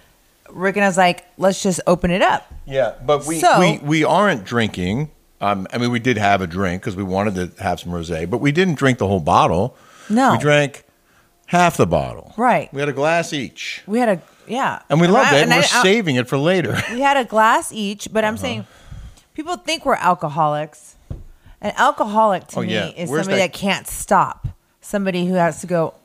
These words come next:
Speaker 1: on and on and on and on. I, I can go, I can have one glass and be done with it. Like, I don't, I don't need to continue to drink and drink and drink and drink and drink.
Speaker 2: Uh, sometimes I do.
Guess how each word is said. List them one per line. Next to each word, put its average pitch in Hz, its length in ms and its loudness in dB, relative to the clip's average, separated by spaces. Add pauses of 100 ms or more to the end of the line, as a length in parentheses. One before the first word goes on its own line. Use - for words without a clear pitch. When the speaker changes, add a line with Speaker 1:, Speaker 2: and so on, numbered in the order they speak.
(100)
Speaker 1:
on 175 180 0
and 170 100 -4
on 160 180 -2
and 151 100 -6
on 147 160 -4
and 139 100 -6
on. 120 300 -6
I, 214 460 0
I 202 120 0
can 196 160 -6
go, 160 300 0
I 196 100 0
can 202 120 -4
have 147 200 -2
one 147 180 -2
glass 143 320 0
and 139 180 -14 (180)
be 147 100 -10
done 143 240 0
with 117 160 -10
it. 80 240 -12
Like, - 260 -14
I 160 140 -6
don't, 160 240 -8 (960)
I 180 60 -6
don't 185 100 -4
need 180 140 -6
to 156 60 -6
continue 165 460 -4
to 139 80 -6
drink 143 240 -4
and 143 80 -6
drink 139 160 -4
and 127 80 -6
drink 131 180 -6
and 127 80 -6
drink 127 160 -12
and 123 100 -12
drink. 120 340 -10 (460)
Speaker 2:
Uh, 95 120 -4
sometimes 98 500 4
I 85 120 -2
do. 78 280 -2